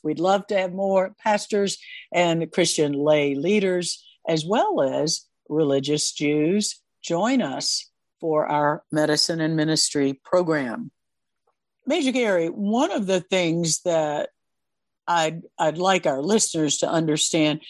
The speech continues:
when people hear the rank lieutenant versus lieutenant colonel or colonel, they're thinking a junior officer. But Lieutenant Bashaw's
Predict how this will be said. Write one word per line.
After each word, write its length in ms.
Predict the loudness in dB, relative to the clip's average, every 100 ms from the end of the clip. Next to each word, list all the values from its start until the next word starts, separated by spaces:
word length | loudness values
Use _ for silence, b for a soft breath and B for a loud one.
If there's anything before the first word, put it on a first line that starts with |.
| B 0
when 220 | 0 2
people 420 | 0 2 0 0
hear 560 | -2 0 2 2 0 -4 _ _
the 140 | 0
rank 460 | 0 0 0 -4 -10 _
lieutenant 840 | 0 2 2 -2 -2 0 0 -2 -6 -6
versus 800 | 2 2 2 0 0 -2 -4 -10 _ _ _
lieutenant 440 | -4 0 0 -2 -2
colonel 460 | -2 0 0 0
or 160 | -2 -6
colonel, 500 | -2 0 0 -2 -6 b b b b b b b
they're 180 | 0 0
thinking 460 | 2 0 0 0 2
a 140 | 0
junior 680 | 0 0 0 2 2 0 -2 _
officer. 840 | -4 -2 2 0 2 0 -2 -4 -10 B B B -12
But 480 | -4 0 0 0 -6 _ _ _ _ -20 _ _ _ _ _ _ _ _ _ _ _
Lieutenant 640 | -2 0 0 0 -2 -2
Bashaw's 1000 | 0 0 0 -2 0 0 0 -2 -6